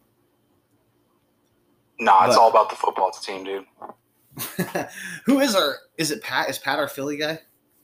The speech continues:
Speaker 1: Pat got relegated to, yeah, 'cause none of us took the Giants. Pat's our Philly guy.
Speaker 2: No,
Speaker 1: We
Speaker 2: I
Speaker 1: should,
Speaker 2: think
Speaker 1: though,
Speaker 2: Will,
Speaker 1: pick a new
Speaker 2: I,
Speaker 1: division
Speaker 2: I,
Speaker 1: this year, I think.
Speaker 2: No, uh,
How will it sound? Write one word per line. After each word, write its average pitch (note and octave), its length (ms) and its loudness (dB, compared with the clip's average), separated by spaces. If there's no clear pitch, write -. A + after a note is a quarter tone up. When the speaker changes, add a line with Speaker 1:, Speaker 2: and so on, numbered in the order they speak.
Speaker 1:
Pat C3+ 220 6
got A2+ 220 4
relegated G#2 540 2
to, F#2+ 440 -2
yeah, C#3 200 2
'cause - 160 -8
none C#3 120 4
of C#3+ 80 2
us A#2 160 0
took - 140 -8
the G#2+ 80 -12
Giants. F2 520 -2
Pat's G#2+ 280 0
our G#2 80 2
Philly F#2 320 -4
guy. E2 140 -4
Speaker 2:
No, B2 200 -6
Speaker 1:
We D3 140 -2
Speaker 2:
I E3 60 4
Speaker 1:
should, E3 120 2
Speaker 2:
think A#3 120 2
Speaker 1:
though, - 120 4
Speaker 2:
Will, F#3+ 160 6
Speaker 1:
pick D#3 120 0
a C3+ 40 -10
new C3+ 100 -2
Speaker 2:
I, D3+ 80 2
Speaker 1:
division A#2 480 -4
Speaker 2:
I, F#2+ 40 -12
Speaker 1:
this F2+ 200 -8
year, F2+ 180 -4
I E2+ 40 -6
think. E2+ 420 -14
Speaker 2:
No, C#3+ 360 -2
uh, G3 540 0